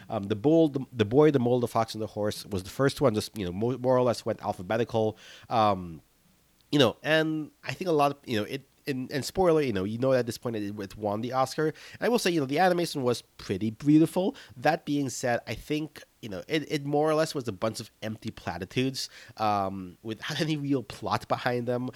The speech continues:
uh, that, you know, I think, you know, is good for, you know, a little kid who needs to learn about affirmations and so on. But as far as, like, a sort, I mean, I don't think it really, it didn't really do too much to push the, the medium of animation forward, nor, uh,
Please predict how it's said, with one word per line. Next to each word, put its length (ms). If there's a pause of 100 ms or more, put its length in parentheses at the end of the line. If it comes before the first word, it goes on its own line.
(280)
uh, 460
that, 460
you 80
know, 140
I 60
think, 380
you 100
know, 220
is 200
good 320
for, 340
you 120
know, 140
a 80
little 240
kid 220
who 300
needs 280
to 120
learn 140
about 260
affirmations 640
and 100
so 240
on. 200 (260)
But 160
as 100
far 120
as, 100
like, 120
a 60
sort, 420
I 60
mean, 160
I 60
don't 140
think 120
it 40
really, 240 (200)
it 100
didn't 200
really 200
do 240
too 300
much 220
to 80
push 220
the, 320
the 160
medium 320
of 80
animation 500
forward, 500 (340)
nor, 560 (200)
uh, 360